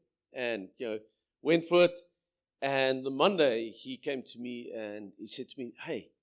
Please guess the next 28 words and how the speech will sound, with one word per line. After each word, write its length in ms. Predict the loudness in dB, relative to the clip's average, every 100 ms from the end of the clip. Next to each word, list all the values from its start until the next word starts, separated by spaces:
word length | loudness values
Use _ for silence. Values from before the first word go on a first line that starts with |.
| _ _ _ _
I 60 | 0
just 160 | 0
want 180 | -2 -6
to 60 | -6
tell 100 | -6
you 120 | -6
that 120 | -8 _ -12
all 300 | -4 -2 -2
of 120 | -4
this 220 | -10 -12
pain 240 | -12 -14
is 140 | -14 -16
gone." 240 | -18 -20 _ _ _ _ -4
Like, 200 | -2 4
and 140 | 6
he 100 | 8
already, 540 | 8 6 4 4 0 -4
you 120 | -4
know, 40 |
witnessed 460 | -2 -2 -2 -6 -6
to 80 | -4
my 120 | -4
boss 380 | -2 0 0 -2
that 220 | -6 -4
morning. 340 | -4 -2 -4
She 140 | -8 -10
said, 180 | -12 -12
"Like, 160 | -18